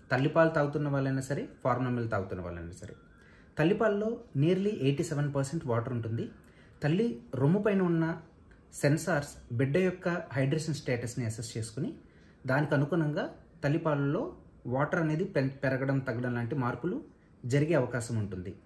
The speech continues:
అందుకని చెప్పి తల్లిపాలు తాగే పిల్లలకు మనం అడిషనల్‌గా వాటర్ ఇవ్వాల్సిన అవసరం లేదు. ఫార్ములా మిల్క్లో కూడా nearly ఎయిటీ ఫైవ్ పర్సెంట్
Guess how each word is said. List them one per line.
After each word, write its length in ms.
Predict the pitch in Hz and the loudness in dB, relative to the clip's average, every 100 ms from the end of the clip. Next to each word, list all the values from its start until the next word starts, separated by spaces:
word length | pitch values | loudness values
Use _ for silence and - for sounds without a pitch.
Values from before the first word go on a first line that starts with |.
| - 135 | -6 0
అందుకని 380 | 156 185 190 | 2 2 0
చెప్పి 300 | 185 156 202 262 - - - - | 0 -4 -6 -10 -12 -20 -8 0
తల్లిపాలు 340 | 156 170 160 | 0 4 4
తాగే 200 | 147 131 | 4 0
పిల్లలకు 400 | 131 123 131 139 | 0 -2 -2 -2
మనం 220 | 196 196 143 | -2 -2 0
అడిషనల్‌గా 400 | 127 - 127 147 | -2 -2 -2 2
వాటర్ 240 | 117 113 | 2 0
ఇవ్వాల్సిన 340 | 104 98 - 117 | -2 -4 -4 -6
అవసరం 280 | 104 101 | -6 -10
లేదు. 160 | 95 - - - - - - | -12 -14 -20 -20 -20 -20 2
ఫార్ములా 340 | 160 190 214 | 4 4 2
మిల్క్లో 340 | 202 196 190 175 | 2 2 2 0
కూడా 240 | 180 - - | 0 -2 0
nearly 300 | 135 170 202 | 2 2 2
ఎయిటీ 260 | 151 139 151 | 2 2 0
ఫైవ్ 200 | 165 151 | -2 -2
పర్సెంట్ 360 | 143 175 - | -2 -2 -4